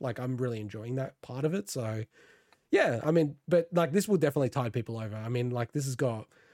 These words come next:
all the, you know, heavy hitters people have patched now, like,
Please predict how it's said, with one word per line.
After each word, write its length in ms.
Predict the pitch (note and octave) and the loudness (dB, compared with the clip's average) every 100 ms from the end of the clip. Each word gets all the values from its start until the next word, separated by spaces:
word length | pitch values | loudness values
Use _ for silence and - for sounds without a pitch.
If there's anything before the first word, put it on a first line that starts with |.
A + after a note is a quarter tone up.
| _ | _
all 160 | - F3 | 4 6
the, 260 | E3 C#3 C#3 | 6 6 4
you 80 | C3 | 0
know, 80 | A2+ | 0
heavy 320 | G2+ B2+ A#2+ | 0 0 0
hitters 320 | B2 A#2+ A2 | -2 -2 -2
people 260 | B2+ A#2 A2+ | -2 -4 -6
have 140 | G2 | -8
patched 340 | - A#2+ - | -10 -10 -8
now, 300 | B2+ A#2 A2+ | -6 -4 -4
like, 260 | A2+ A2+ | -4 -4